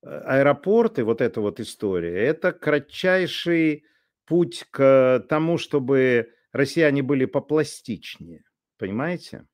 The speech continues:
Аэропорты должны работать, люди должны летать. И должна быть безопасность аэропортов. Э,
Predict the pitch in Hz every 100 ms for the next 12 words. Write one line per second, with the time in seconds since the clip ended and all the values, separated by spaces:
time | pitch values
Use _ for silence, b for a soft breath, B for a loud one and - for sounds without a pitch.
0 | _ _ _ _ _ _ _ _ _ _
1 | _ _ - 120 131 220 226 147 127 113
2 | 143 165 147 107 101 - 98 123 160 156
3 | 117 104 120 131 120 - - - - _
4 | _ _ _ _ _ _ _ _ _ _
5 | _ _ _ _ _ _ 101 120 120 156
6 | 208 190 120 131 135 156 117 87 - 80
7 | 76 - - - 107 107 113 90 87 _
8 | - _ _ _ _ _ _ _ _ _
9 | _ _ _ - - - - - - -
10 | - - - - - - 110 - - -